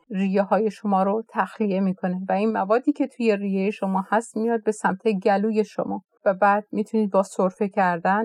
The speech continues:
اینها رو خارج بکنید. حالا اگر همون لحظه هم نیاد بالا اشکالی نداره، چون خودش آروم آروم میاد بالا و راهش رو به طرف بیرون پیدا می‌کنه.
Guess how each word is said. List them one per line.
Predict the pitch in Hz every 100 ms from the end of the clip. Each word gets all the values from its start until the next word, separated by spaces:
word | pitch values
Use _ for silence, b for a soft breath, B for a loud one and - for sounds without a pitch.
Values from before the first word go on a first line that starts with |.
| -
اینها | 196 185 185
رو | 190 196
خارج | - 180 190 196 -
بکنید. | - 202 202 - _
حالا | - 196 202
اگر | - 220 214 208
همون | 220 214 208
لحظه | 208 208 -
هم | 220 208 202
نیاد | 196 196 196
بالا | 185 190 185 208 254 -
اشکالی | - - 208 220
نداره، | 208 196 175 180
چون | - 220
خودش | - 208 220 - _
آروم | 220 208 185
آروم | 190 196
میاد | 196 196 196 190
بالا | 180 175 185 214 190
و | 170 165
راهش | 185 202 208
رو | -
به | 185
طرف | 180 180 196 -
بیرون | 202 190 202
پیدا | 196 202 214 214
می‌کنه. | 208 196 196